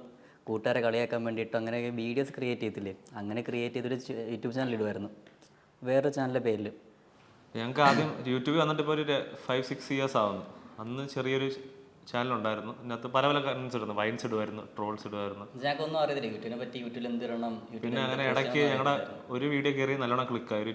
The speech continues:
Speaker 2: ടു ഹൺഡ്രഡ് കെ, വൺ ഫിഫ്റ്റി കെ ഒക്കെ അങ്ങ് പോയി. അങ്ങനെയാണ് സംഭവത്തിനെ കുറിച്ച് കൂ-, കൂടുതൽ അറിവ് വന്നത്. പിന്നെ അന്ന് മണിയൊക്കെ ഏൺ ചെയ്യാൻ പറ്റുമെന്ന് പറഞ്ഞു, അങ്ങനെ പഠിത്തത്തിൻ്റെ കൂടെ, സ്റ്റഡിയുടെ കൂടെ ഒരു സൈഡ് ജോബായിട്ട് തന്നെ ഇതങ്ങ്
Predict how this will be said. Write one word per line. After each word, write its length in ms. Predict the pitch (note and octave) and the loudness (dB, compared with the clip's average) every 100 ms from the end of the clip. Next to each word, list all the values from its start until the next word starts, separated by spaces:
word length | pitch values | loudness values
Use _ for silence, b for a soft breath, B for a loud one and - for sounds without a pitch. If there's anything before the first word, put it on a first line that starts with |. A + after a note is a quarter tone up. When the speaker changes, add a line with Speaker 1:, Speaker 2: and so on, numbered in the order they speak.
| A2+ | -2
Speaker 2:
ടു 40 | |
ഹൺഡ്രഡ് 300 | A2+ A#2 A#2 A#2 | -2 -2 -4 -4
കെ, 140 | A#2 A2+ | -4 -6
വൺ 120 | A2 | -10
ഫിഫ്റ്റി 280 | G#2 - A#2+ | -10 -6 -4
കെ 140 | A2+ | -2
ഒക്കെ 120 | G#2+ G#2+ | -4 -4
അങ്ങ് 160 | G#2 | -8
പോയി. 160 | F#2+ E2+ - - - | -8 -10 -14 -20 -16
അങ്ങനെയാണ് 480 | G2+ A2 A#2 A#2 B2 | -12 -8 -6 -6 -6
സംഭവത്തിനെ 340 | A2+ A#2 A2+ | -6 -4 -4
കുറിച്ച് 180 | A#2 A#2 | -6 -4
കൂ-, 180 | A#2 A#2+ | -4 -4
കൂടുതൽ 260 | A#2+ A#2+ | -4 0
അറിവ് 180 | A#2+ A#2+ | 4 6
വന്നത്. 200 | B2+ A#2 | 4 2
പിന്നെ 160 | A#2+ A#2+ | -2 -2
അന്ന് 340 | A#2+ B2 A#2 A#2 - | -2 -4 -6 -10 -8
മണിയൊക്കെ 400 | A2+ A#2 A#2 A2+ | -6 -4 -6 -6
ഏൺ 240 | A2 A2 | -6 -6
ചെയ്യാൻ 200 | A2+ A2 | -4 -4
പറ്റുമെന്ന് 260 | A2 A2 G#2+ | -6 -6 -6
പറഞ്ഞു, 180 | G#2 A2 | -6 -8
അങ്ങനെ 220 | A2 B2+ - - B B B B B B - - | -8 -10 -14 -20 B B B B B B -20 0
പഠിത്തത്തിൻ്റെ 420 | A#2+ A#2 B2 B2+ | 0 0 -4 0
കൂടെ, 160 | B2 B2 B2 - - | 0 0 -4 -14 -16
സ്റ്റഡിയുടെ 360 | - A#2 B2 B2 | -6 -2 0 2
കൂടെ 140 | A#2+ | 2
ഒരു 680 | A#2+ - - C#3 B2+ - - - - | 2 2 0 0 -6 -10 -16 -20 -8
സൈഡ് 160 | B2 A#2+ | -4 -4
ജോബായിട്ട് 540 | A#2 A#2+ A#2 A#2 A2+ | -2 -2 -2 -4 -6
തന്നെ 160 | A2 A2 | -8 -8
ഇതങ്ങ് 180 | G#2+ | -10